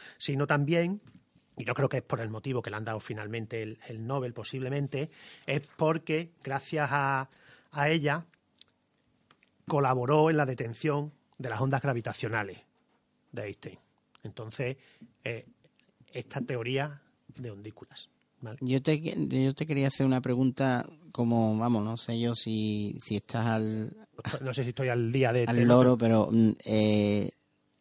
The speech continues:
Speaker 2: no, no tiene, yo, o por lo menos yo desde mi campo de física, mm, noto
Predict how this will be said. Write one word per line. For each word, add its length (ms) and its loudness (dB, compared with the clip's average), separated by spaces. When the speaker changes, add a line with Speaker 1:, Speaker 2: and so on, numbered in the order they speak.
Speaker 2:
no, 440 4
no 420 8
tiene, 540 8
yo, 220 -2
o 120 6
por 140 4
lo 60 8
menos 340 10
yo 220 8
desde 240 8
mi 480 6
campo 500 4
de 360 6
física, 640 2
mm, 480 6
noto 640 12